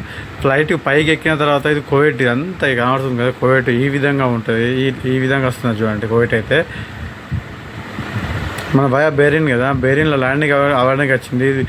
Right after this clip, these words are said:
ఇదంతా బహ్రెయిన్కి సంబంధించింది. బహ్రెయిన్ దిగింది ఇదే, ఆ, వయా ఫ్లైట్ కదా మనది. చూడండి, ఇదే విధంగా మన వయా పోతుంది అన్నట్టు. ఇక్కడ ఫ్లైట్లో లోపల మాత్రం ఫుల్ ఏసీ ఉంటుంది. చూడండి, ఈ విధంగా పొగలు పొగలు అన్నట్టు వస్తుంది. మనకు నడుచు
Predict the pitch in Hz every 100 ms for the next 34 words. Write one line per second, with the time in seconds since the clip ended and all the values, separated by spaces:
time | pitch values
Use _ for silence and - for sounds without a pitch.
0 | - - - 139 143 147 127 139 147 139
1 | 135 127 117 - 113 131 165 - - -
2 | - 127 135 147 139 135 127 135 139 127
3 | 123 139 127 - 127 117 110 131 143 123
4 | - 135 131 135 113 110 107 147 175 -
5 | - - - 135 131 123 123 139 131 120
6 | 117 110 107 113 110 104 107 113 - -
7 | 120 143 143 135 127 123 110 104 104 113
8 | 120 160 - - - - - - - 143
9 | 160 156 151 156 160 156 147 - 160 170
10 | 147 139 156 143 123 110 120 117 120 131
11 | 131 135 127 120 131 135 143 139 139 131
12 | 120 113 120 107 143 151 - - - -
13 | 131 135 139 131 131